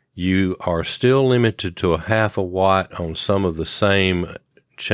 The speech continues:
frequencies or channels that F R S is on, but you can use up to five watts in a handheld, but that will get you around the community. And one of the things you need to look at there is you're talking from inside the house to inside the house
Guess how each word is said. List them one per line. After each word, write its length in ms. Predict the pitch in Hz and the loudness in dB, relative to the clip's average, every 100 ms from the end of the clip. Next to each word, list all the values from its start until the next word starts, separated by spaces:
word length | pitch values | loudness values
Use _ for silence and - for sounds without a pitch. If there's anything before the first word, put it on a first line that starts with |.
| - | -6
frequencies 800 | - 107 107 95 80 - 87 80 | 0 0 2 -2 -4 -2 -2 -2
or 80 | 80 | -4
channels 640 | - 107 104 95 82 - | -2 2 2 2 -2 -4
that 140 | 82 | 0
F 240 | 90 85 87 | 0 0 0
R 180 | 80 95 | 0 2
S 260 | 131 - | 2 0
is 120 | 85 | -2
on, 300 | 87 80 80 - _ _ _ - - _ | 0 0 -4 -10 _ _ _ -20 -20 _
but 140 | 90 87 | 0 2
you 160 | 90 | 2
can 180 | - 87 | 2 0
use 260 | 82 85 85 | 2 2 2
up 180 | 82 85 | -2 -4
to 80 | |
five 420 | - 98 113 107 82 | -2 0 2 0 0
watts 400 | 82 76 - 80 | -2 -4 -6 -8
in 100 | 78 | -6
a 60 | |
handheld, 640 | 98 110 104 85 73 71 - _ - - - - _ 90 | -2 0 0 0 -2 -4 -10 _ -20 -20 -20 -20 _ -2
but 400 | 87 82 - - | 2 2 -2 -2
that 240 | 95 107 | 0 2
will 120 | 110 | 0
get 280 | 98 98 - | 0 -2 -2
you 140 | 92 85 | 0 0
around 340 | 85 87 82 | 0 0 0
the 80 | 76 | -4
community. 760 | - 85 90 90 78 76 76 _ _ _ _ - | -6 -2 0 -2 -4 -12 -16 _ _ _ _ -8
And 200 | 85 82 | -6 -2
one 200 | 95 120 | 2 2
of 80 | 107 | 2
the 100 | 95 | 0
things 360 | 104 95 90 | 2 2 2
you 80 | 87 | 0
need 200 | 87 82 | 0 0
to 60 | 80 | 0
look 280 | 82 82 87 | 0 0 2
at 260 | 80 78 | 0 0
there 300 | 90 101 98 | 2 2 2
is 200 | 82 80 | 0 -4
you're 100 | 82 | -4
talking 480 | - 92 92 - 80 | -2 -2 -2 -4 -4
from 260 | - 82 - | -4 -8 -4
inside 540 | 101 98 90 92 90 | -2 0 2 2 2
the 80 | 82 | 0
house 380 | 92 90 85 - | 0 2 0 -2
to 80 | - | -4
inside 520 | 87 87 - 82 80 | -2 -2 -2 -2 -2
the 100 | 76 | -6
house 500 | - 78 67 - - | -4 -2 -2 -2 -4